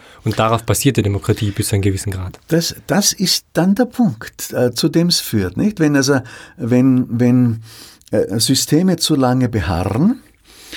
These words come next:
Speaker 2: äh, weil sie stark sind, dann beharren sie so lange, bis dann wirklich der große Crash und der große Knackpunkt kommt. Und dazwischen verliert man dann den Kontakt zueinander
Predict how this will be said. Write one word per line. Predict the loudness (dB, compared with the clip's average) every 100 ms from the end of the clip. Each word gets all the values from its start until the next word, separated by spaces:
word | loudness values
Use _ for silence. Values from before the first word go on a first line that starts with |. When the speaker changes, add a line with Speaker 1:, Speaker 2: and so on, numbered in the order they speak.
| -20 -20 -6
Speaker 2:
äh, | 2
weil | 2 4 2 0
sie | -2
stark | -2 -2 -2 -2 -2
sind, | 0 0 0
dann | 0
beharren | 2 2 2 2
sie | 0
so | 0 0
lange, | 2 2 2
bis | 2 -2 0
dann | 2 2 0 0
wirklich | 0 -2 -6
der | -2
große | 0 0 -2
Crash | -2 -4 -2 -4
und | -6
der |
große | -6 -6 -6
Knackpunkt | -8 -10 -12 -16 -14
kommt. | -16 -14 -16 -16 -6
Und | 0
dazwischen | 0 2 2 2
verliert | 2 2 2 2
man | 0
dann | 2
den | 0 0
Kontakt | 0 0 -4 -4
zueinander | 0 2 2 0 0